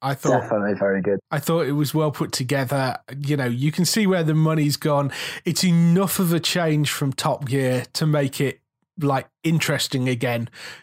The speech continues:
Speaker 1: 'Cause, uh, we've had this conversation with Mike, who does the podcast as well. And Mike,
Speaker 2: Mm.
Speaker 1: Mike was saying he was starting to grow a little bit.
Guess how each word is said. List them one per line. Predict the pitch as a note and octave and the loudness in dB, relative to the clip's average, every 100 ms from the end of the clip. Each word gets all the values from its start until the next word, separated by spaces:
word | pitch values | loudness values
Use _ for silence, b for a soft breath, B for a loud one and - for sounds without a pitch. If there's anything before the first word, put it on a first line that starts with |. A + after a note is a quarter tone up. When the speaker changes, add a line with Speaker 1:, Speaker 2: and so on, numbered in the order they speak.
| B | B
Speaker 1:
'Cause, | F3 D#3 - - | 0 0 0 0
uh, | D#3+ | 2
we've | F3+ D#3+ | 2 2
had | F3+ E3 - | 0 -2 -6
this | D#3+ D3+ | -2 -2
conversation | - D#3 C#3+ C3+ D3 C#3+ C#3 | 0 -2 0 0 0 0 0
with | C#3 C3 | 0 2
Mike, | D3 C#3+ C3 | 2 0 -2
who | C3+ | -2
does | B2 B2 | -2 -2
the | - | -2
podcast | B2+ B2+ C#3+ B2 - - | -4 -4 -2 -4 -4 -6
as | B2+ | -4
well. | C3+ C#3 C3 B2 | 0 2 0 0
And | C#3+ C#3+ | 0 2
Mike, | D#3 D#3 - | 2 0 0
Speaker 2:
Mm. | A3 G3 - - | 2 2 0 0
Speaker 1:
Mike | G3 G3 | 0 2
was | F3 - | 0 0
saying | F#3 E3 D#3 | 2 2 4
he | E3 | 4
was | E3 | 2
starting | - F#3+ F3+ - E3 | 2 0 0 2 0
to | - | 0
grow | C3+ D3+ D#3 D3+ | 0 2 2 2
a | D3 | 2
little | D3 - D3 | 2 0 -2
bit. | C#3+ - | -2 -4